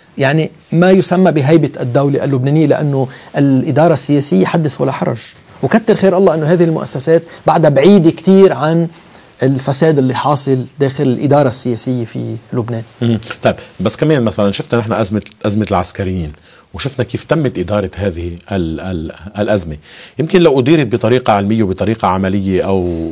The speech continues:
Speaker 2: حصر التفاوض من البداية ب-، ب-، ب-، بشخص واحد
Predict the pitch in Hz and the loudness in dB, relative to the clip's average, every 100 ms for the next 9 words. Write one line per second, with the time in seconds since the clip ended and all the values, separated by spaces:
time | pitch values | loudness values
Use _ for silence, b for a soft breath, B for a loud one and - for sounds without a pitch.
0 | 80 - - 123 98 87 - - - 110 | -6 -4 0 0 0 -4 -6 -6 0 0
1 | 98 87 127 131 113 104 104 92 87 92 | 0 -2 0 2 2 2 0 0 -2 -4
2 | 95 90 90 - 117 - 107 - 92 92 | -4 -4 -4 -4 -6 -2 0 0 -4 -6